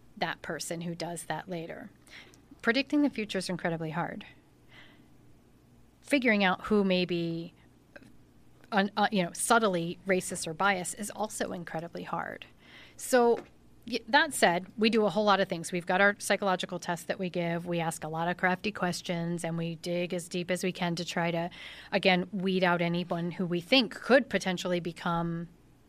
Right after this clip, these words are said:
that person down the road who could be a cop who kills or who, you know, is racist and biased and is treating people improperly.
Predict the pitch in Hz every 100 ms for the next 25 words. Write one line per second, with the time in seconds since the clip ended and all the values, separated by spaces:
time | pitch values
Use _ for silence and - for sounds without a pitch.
0 | _ _ - 190 170 - 180 165 180 170
1 | 170 165 165 165 170 - 175 165 170 165
2 | 170 - - 165 - 175 - 165 175 165
3 | 165 170 170 - - - - 185 170 170
4 | 165 175 - 170 - 165 165 160 - 165
5 | 156 - 170 170 180 170 180 180 170 170
6 | 175 175 214